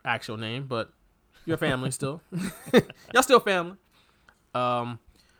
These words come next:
moving on, though, we go to a black and white promo from Hulk Hogan and Eric Bischoff, where Hulk Hogan says he feels unsafe because Sting has been, you know, chasing him around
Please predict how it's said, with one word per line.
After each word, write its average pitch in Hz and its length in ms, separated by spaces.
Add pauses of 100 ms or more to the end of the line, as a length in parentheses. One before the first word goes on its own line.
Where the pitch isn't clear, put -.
(140)
moving 226 280
on, 147 220
though, 107 160
we 131 140
go 143 180
to 139 300
a 117 420
black 190 320
and 190 100
white 156 200
promo 120 640 (960)
from 113 300
Hulk 147 260
Hogan 131 260
and 113 100
Eric 107 200
Bischoff, 127 440
where 113 100
Hulk - 200
Hogan 131 300
says 120 340
he 262 140
feels 185 260
unsafe 127 640 (580)
because - 220
Sting 156 460
has 107 180
been, 98 260 (1000)
you 139 80
know, 101 180
chasing 151 320
him 135 120
around 123 520